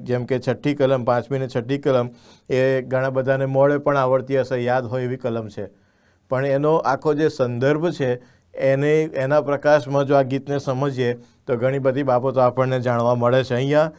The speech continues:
એકસો ને છવ્વીસમા ગીતમાં ગીત કરતા આ પ્રમાણે કહે છે, "જ્યારે યહોવાએ બંદીવાસમાં પડેલાઓને સિયોનમાં પાછા આણ્યા, ત્યારે અમે સ્વપ્ન જોયું હોય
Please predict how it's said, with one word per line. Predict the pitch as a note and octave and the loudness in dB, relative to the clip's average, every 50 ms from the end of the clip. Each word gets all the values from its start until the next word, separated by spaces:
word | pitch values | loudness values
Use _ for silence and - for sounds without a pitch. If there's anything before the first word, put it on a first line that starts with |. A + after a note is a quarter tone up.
| - _ _ _ _ | -20 _ _ _ _
એકસો | C3 C3+ - - D#3 D3 | -4 -4 -2 -2 -2 -2
ને | D3+ C#3+ - C#3+ | -2 -2 -2 -2
છવ્વીસમા | C3 C3 D#3+ D#3+ C#3+ - D3 C#3+ D3 | 0 2 2 0 0 0 -2 -2 0
ગીતમાં | B2+ C#3 D3 C#3+ D3+ D3 C#3+ C#3+ C#3 | 0 -2 -2 -2 0 0 0 0 2
ગીત | B2+ C#3 C3 C3+ | 0 -2 -2 2
કરતા | - C#3 C3 C#3 C#3 B2 | 0 0 2 4 4 2
આ | B2+ | 4
પ્રમાણે | B2 C3+ C3 C3+ C3+ C#3 C#3+ C3+ | 2 0 0 2 2 2 2 2
કહે | - C#3 C#3+ D3 | 2 2 2 2
છે, | C#3+ C3 B2+ C#3 - - - _ _ _ _ | 2 0 -2 -2 -4 -10 -20 _ _ _ _
"જ્યારે | A#2 A#2+ C3 B2+ C3 C#3+ C#3 | -2 0 2 4 4 4 4
યહોવાએ | C3 C3 B2 A2 A#2 D3 D3 D3 D3 D3+ D3+ D3+ | 4 4 2 2 2 4 4 6 6 6 6 4
બંદીવાસમાં | C#3 C3 B2 B2 B2 C3+ D3+ D3+ D3+ D3+ D3 D3+ D3+ D3+ D3 D3 | 2 0 0 0 0 0 4 6 6 6 4 4 2 2 2 4
પડેલાઓને | - C3 C3 C#3 C#3 C#3 C3+ C3+ C#3 C#3+ C#3+ C#3+ | 4 2 4 4 4 6 6 6 4 4 2 -2
સિયોનમાં | C3+ - - A#2+ B2 C#3 C#3+ D3 D#3 D3+ D#3 D#3+ D#3+ - | -4 -6 -6 -2 2 2 2 2 2 2 4 2 4 4
પાછા | C#3 C#3 C#3 - - C#3 | 4 2 2 2 0 0
આણ્યા, | C#3 D3+ D#3+ D#3 C#3 B2 A#2+ A2+ - - - _ _ _ _ - | 2 2 2 2 2 0 -2 -4 -8 -16 -20 _ _ _ _ 2
ત્યારે | C3 B2+ C3 C#3 D3 D3+ D#3 | 4 4 6 6 4 4 4
અમે | - C#3 C3+ C#3 D3 D3 | 2 2 0 0 0 0
સ્વપ્ન | C#3+ D3 - C3+ C3+ C3+ C#3 D3+ D3+ D#3+ D#3+ | -2 0 2 2 2 2 2 0 0 0 2
જોયું | C#3 D3+ D#3 D#3+ D3+ C#3 B2 | 2 2 2 4 4 4 2
હોય | B2+ A#2 A#2 B2+ | 2 0 0 -2